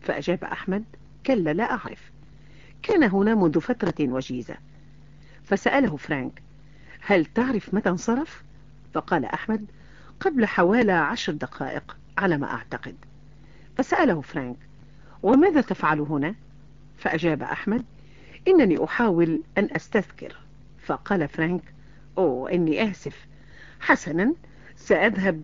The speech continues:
لأبحث عن جيم." فقال له أحمد: "جرب متجر الكتب، فربما كان هناك."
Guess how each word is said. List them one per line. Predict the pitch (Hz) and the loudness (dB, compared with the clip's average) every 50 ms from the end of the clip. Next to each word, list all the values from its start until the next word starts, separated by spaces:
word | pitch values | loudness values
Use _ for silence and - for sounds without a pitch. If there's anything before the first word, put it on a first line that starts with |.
| - - | -6 -2
لأبحث | 175 185 - - - - - 160 - - | -2 -2 0 -2 -4 -6 -6 -8 -6 -4
عن | 147 139 160 175 175 | -2 0 0 0 0
جيم." | 170 - 294 254 175 127 - - - - - - - - - - - - - - | 0 0 2 2 2 0 -2 -8 -16 -20 -20 -20 -20 -20 -20 -20 -20 -20 -8 -4
فقال | - 165 - - 320 339 277 185 | -4 -4 0 2 2 2 4 2
له | 160 175 165 147 - | 2 0 -2 -4 -4
أحمد: | - - - 143 131 123 - - - - - - - - - - - - - - - - - | -6 -6 -4 -4 -4 -6 -8 -12 -18 -20 -20 -20 -20 -20 -20 -20 -20 -20 -20 -20 -8 -2 0
"جرب | 233 233 330 415 359 294 262 240 190 160 - - - - | 2 4 4 4 4 6 4 4 4 2 -4 -10 -6 0
متجر | 185 208 262 302 - - 233 226 196 185 | 2 4 4 4 4 4 2 4 4 2
الكتب، | 147 - - - 165 - - 123 - - - - - - - - - - - - | 0 -2 -2 -4 -4 -4 -6 -10 -12 -14 -20 -20 -20 -20 -20 -20 -20 -20 -18 -6
فربما | - - 302 349 392 330 254 226 190 180 | 0 4 6 6 6 6 6 4 4 4
كان | 175 - 233 220 180 - - - | 2 2 2 2 2 2 0 -2
هناك." | 151 147 127 - - - - - | -2 -2 -4 -6 -10 -16 -20 -20